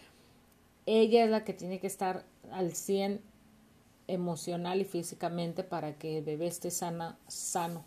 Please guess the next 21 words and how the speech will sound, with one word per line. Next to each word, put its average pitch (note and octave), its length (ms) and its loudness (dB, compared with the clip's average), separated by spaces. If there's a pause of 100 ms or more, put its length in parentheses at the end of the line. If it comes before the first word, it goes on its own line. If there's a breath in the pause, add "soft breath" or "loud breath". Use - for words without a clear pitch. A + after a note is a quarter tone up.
obviamente, C#3 600 -8
¿verdad? E3+ 200 -4 (1700 loud breath)
Entonces, B3+ 680 6
pues - 180 0
sí, A3 280 2 (180)
tener A3 360 6
muy A3+ 360 10
en G#3 100 6
cuenta G3 380 4
eso C4+ 500 4 (120)
y, B3+ 440 6 (360)
mm, G#3 340 2
obviamente, G#3+ 760 8
como F#3 240 0
dije, F#3+ 420 6 (640)
si - 280 4
uno C#4+ 220 8
de D4+ 120 8
las A3+ 320 4
mo-, G#3+ 400 6
mo-, G3+ 840 4